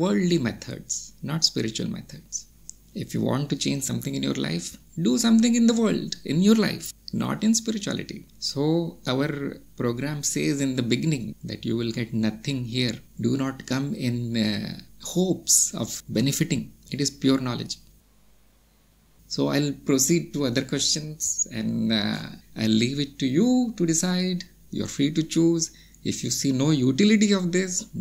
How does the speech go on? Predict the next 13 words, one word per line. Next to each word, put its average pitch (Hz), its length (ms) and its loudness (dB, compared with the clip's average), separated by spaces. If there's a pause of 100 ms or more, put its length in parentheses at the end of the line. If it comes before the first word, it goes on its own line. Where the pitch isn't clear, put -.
don't 113 220 -2
do 139 140 0
this. 156 440 -2
It's 104 160 -10
a 107 60 -4
waste 107 300 0
of 156 160 -4
time. - 280 -4 (1500)
Siddharth 113 500 -2
is - 120 -2
saying, 113 180 2 (640)
"We 127 220 -2
are 117 80 -6